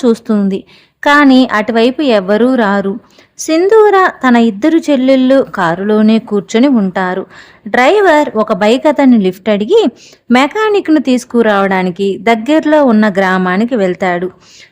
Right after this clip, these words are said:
చెల్లెలు పూజ, "అక్క, సాగర్కి పెళ్ళైపోతుందేమో" అంటుంది.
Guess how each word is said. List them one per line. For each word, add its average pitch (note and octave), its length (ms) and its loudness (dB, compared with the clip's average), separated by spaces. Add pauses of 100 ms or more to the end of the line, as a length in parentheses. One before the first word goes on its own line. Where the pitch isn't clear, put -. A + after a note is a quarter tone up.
(200)
చెల్లెలు F#4+ 340 4
పూజ, G#3+ 400 0
"అక్క, G3+ 680 -2 (340)
సాగర్కి F4 560 0
పెళ్ళైపోతుందేమో" B3 1400 2
అంటుంది. F#3 640 -4